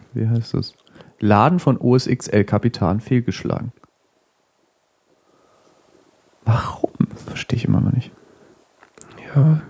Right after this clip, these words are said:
Speaker 2: wird wahrscheinlich das Akamai überlastet sein, oder
Speaker 1: Ja,
Speaker 2: was auch
Speaker 1: und
Speaker 2: immer
Speaker 1: dann
Speaker 2: das
Speaker 1: kommen halt
Speaker 2: Problem
Speaker 1: die
Speaker 2: ist.
Speaker 1: Bits nur noch einzeln vorbei und, äh,
Speaker 2: Ich versteh's auch nicht.
Speaker 1: der wird dann immer gleich unruhig, wenn nichts mehr kommt.
Speaker 2: Ich hab am nächsten Tag, hab ich's ja auch dann,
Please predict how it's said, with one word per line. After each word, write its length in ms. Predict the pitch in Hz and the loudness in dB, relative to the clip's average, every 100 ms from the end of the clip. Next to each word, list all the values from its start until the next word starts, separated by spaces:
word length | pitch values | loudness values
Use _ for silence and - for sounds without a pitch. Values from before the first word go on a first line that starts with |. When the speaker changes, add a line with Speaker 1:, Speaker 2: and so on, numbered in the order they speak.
| - | -6
Speaker 2:
wird 200 | - - | -4 0
wahrscheinlich 340 | 165 143 160 | 0 2 2
das 220 | 160 151 | 0 -2
Akamai 460 | - 156 175 - - | -4 0 2 4 4
überlastet 580 | - 143 151 - 175 - | 4 2 0 -4 -14 -4
sein, 360 | - 165 156 - | 0 0 0 -2
oder 300 | 165 127 135 - - _ _ _ | 0 2 0 -4 -16 _ _ _
Speaker 1:
Ja, 120 | 110 104 | -2 0
Speaker 2:
was 120 | - | 2
auch 60 | |
Speaker 1:
und 80 | 143 | 4
Speaker 2:
immer 100 | 147 | 4
Speaker 1:
dann 100 | 135 | 2
Speaker 2:
das 60 | - | 2
Speaker 1:
kommen 160 | 135 135 | 4 4
halt 120 | 139 | 4
Speaker 2:
Problem 60 | |
Speaker 1:
die 60 | 123 | 2
Speaker 2:
ist. 100 | 127 | 2
Speaker 1:
Bits 240 | 143 - | 0 2
nur 100 | 151 | 2
noch 160 | 151 117 | 4 4
einzeln 340 | 95 139 160 | 2 0 0
vorbei 380 | 156 151 156 170 | 0 -2 0 -2
und, 320 | 135 156 165 | -2 -4 -4
äh, 100 | 131 120 _ _ 156 - - _ _ _ _ _ | -6 -6 _ _ -20 -20 -20 _ _ _ _ _
Speaker 2:
Ich 160 | - - | -20 -12
versteh's 320 | 156 - - | -10 -8 -6
auch 140 | 110 | -4
nicht. 220 | 113 117 - | -4 -4 -4
Speaker 1:
der 100 | 107 | -2
wird 140 | 120 | 0
dann 100 | 139 | 0
immer 160 | 151 151 | 2 2
gleich 240 | 147 127 | 2 4
unruhig, 380 | 196 240 110 98 | 4 6 4 4
wenn 80 | 87 | 2
nichts 180 | 87 | 2
mehr 120 | 87 82 | 0 0
kommt. 260 | 80 - - _ _ _ _ _ _ - - | -2 -4 -8 _ _ _ _ _ _ -20 -2
Speaker 2:
Ich 160 | 131 120 | 0 2
hab 80 | |
am 140 | 127 127 | 2 2
nächsten 320 | 135 - - | 0 -2 -4
Tag, 200 | 151 156 | -2 0
hab 100 | 147 | 0
ich's 140 | 156 | 0
ja 100 | 127 | 0
auch 120 | 143 - | 0 0
dann, 260 | 165 165 | 0 0